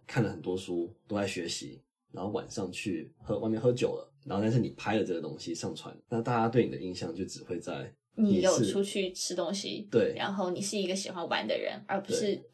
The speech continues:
Speaker 2: 关注点落在你之前有学习这件事情上。
Speaker 1: 对。
Speaker 2: 我觉得这件事情其实还蛮戏剧性的，我们好像很多时候会被社交媒体捆绑着往前走。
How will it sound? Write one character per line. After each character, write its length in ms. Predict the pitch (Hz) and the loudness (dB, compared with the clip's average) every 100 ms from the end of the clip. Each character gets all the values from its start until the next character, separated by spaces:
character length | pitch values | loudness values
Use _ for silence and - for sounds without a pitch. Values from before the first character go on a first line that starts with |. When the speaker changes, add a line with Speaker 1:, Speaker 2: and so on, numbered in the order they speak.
| - | 2
Speaker 2:
关 180 | 214 208 | 4 6
注 140 | 214 | 4
点 200 | 185 - | 2 0
落 140 | 185 185 | 2 4
在 260 | 196 175 | 4 2
你 140 | 160 175 | 0 -4
之 80 | 196 | 0
前 160 | 185 | 0
有 100 | 165 | 0
学 220 | 202 - | -6 -6
习 180 | - - | -6 -8
这 80 | - | -8
件 160 | - 208 | -8 -6
事 160 | - | -8
情 160 | - 202 | -10 -10
上。 180 | 196 - _ - | -10 -12 _ -6
Speaker 1:
对。 220 | - - | -6 -4
Speaker 2:
我 80 | - | -4
觉 120 | 214 | 0
得 40 | 254 | 4
这 80 | 339 | 6
件 100 | 311 | 6
事 140 | 302 | 6
情 160 | 233 202 | 2 2
其 160 | 196 | 0
实 100 | 185 | -2
还 380 | 196 175 170 - - _ _ | -2 0 0 -2 -12 _ _
蛮 180 | - 180 | -4 0
戏 200 | 196 208 | 0 -2
剧 160 | 196 - | -4 -6
性 260 | - - | -6 -8
的， 160 | - - | -12 -4
我 80 | 202 | 2
们 120 | 214 | 2
好 100 | 240 | 2
像 160 | 226 269 - | 2 0 -2
很 160 | - 214 | -2 2
多 120 | 202 | 4
时 120 | 208 | 8
候 80 | 202 | 6
会 120 | 220 | 6
被 120 | 202 196 | 2 2
社 200 | 208 196 | 2 2
交 120 | 180 | 0
媒 160 | 160 | -2
体 320 | - 156 - _ _ _ _ | -6 -6 -8 _ _ _ _
捆 220 | - 190 | -4 0
绑 180 | 196 190 | -2 -2
着 120 | 180 | -4
往 140 | 170 | -4
前 240 | 202 - 190 | -6 -8 -8
走。 260 | - - | -8 -8